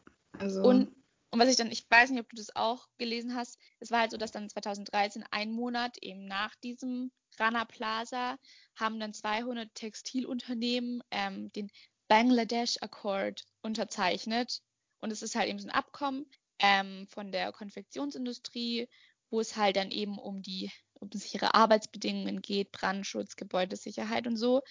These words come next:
Speaker 2: aber nur in Bangladesch. Und das hat, fand ich halt auch irgendwie so ein bisschen merkwürdig so, weil klar, an sich, erst-, im ersten Moment denkt man sich so, wow, toll, voll gut, dass es auch so viele Unternehmen unterschrieben haben, aber warum denn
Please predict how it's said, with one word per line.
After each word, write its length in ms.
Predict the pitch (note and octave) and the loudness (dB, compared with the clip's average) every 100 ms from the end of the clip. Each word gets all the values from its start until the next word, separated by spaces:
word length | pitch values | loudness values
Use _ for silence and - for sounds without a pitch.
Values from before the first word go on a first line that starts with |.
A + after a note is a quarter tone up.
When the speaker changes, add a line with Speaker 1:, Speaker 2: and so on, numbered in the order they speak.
| - - _ | -16 -20 _
Speaker 2:
aber 260 | - G#3 G#3+ | 4 6 6
nur 480 | A3+ A#3+ C4+ C#4 C#4 | -2 -2 -2 -4 -6
in 340 | - A#3 A3+ G#3+ | -8 -8 -8 -6
Bangladesch. 800 | - G3+ G3+ G3 G3 - - - _ _ _ - | -2 -2 0 0 0 -2 -4 -6 _ _ _ -10
Und 140 | A3+ | -6
das 100 | A#3+ | -4
hat, 120 | B3+ - - _ _ | -4 -6 -18 _ _
fand 220 | B3 G#3+ | -4 -4
ich 100 | G#3+ | -2
halt 120 | A3+ - | -2 4
auch 180 | B3 | 4
irgendwie 160 | D#4 C4+ | 2 -6
so 120 | G3+ | -6
ein 60 | G3+ | -12
bisschen 480 | G3+ - G3+ F#3+ G#3 _ _ | -10 -6 -6 -6 -12 _ _
merkwürdig 640 | G3+ F#3+ G3+ B3 B3+ B3+ - | 0 2 2 0 -2 -4 -8
so, 280 | A#3+ A#3+ G#3+ | -6 -4 -2
weil 160 | G3 | -2
klar, 240 | G3 C#4 C4 | 0 2 2
an 120 | A3 | 2
sich, 280 | A3+ A#3+ - _ | -6 -10 -16 _
erst-, 200 | A3 G#3+ | -8 -8
im 80 | - - | -8 -8
ersten 240 | G#3+ A3 | -8 -8
Moment 200 | G#3 G#3+ | -10 -10
denkt 120 | G#3+ | -12
man 80 | G#3+ | -12
sich 140 | G#3 | -12
so, 140 | - F#3+ | -8 0
wow, 220 | F#3 F3+ - | 4 2 0
toll, 420 | - G3 G#3 E4 - - - _ | -2 2 2 0 -8 -20 -20 _
voll 240 | A#3+ A3 | -2 -2
gut, 220 | G#3+ C4+ | -2 -6
dass 120 | B3 - | -6 -6
es 120 | - | -8
auch 100 | G3+ | -8
so 120 | - | -10
viele 300 | - G#3+ G#3+ | -8 -6 -4
Unternehmen 420 | G3+ G3+ G3 F#3+ | -6 -4 -4 -4
unterschrieben 600 | - G3 - C#4 C4 A3 | -4 -2 0 0 0 0
haben, 380 | G3 G3 A3 C4+ - - _ - | 2 2 0 -4 -10 -20 _ 2
aber 240 | G#3+ G#3+ G3 | 4 4 0
warum 320 | G3 G#3 G3+ | -2 -4 -8
denn 280 | F#3 F#3 | -8 -8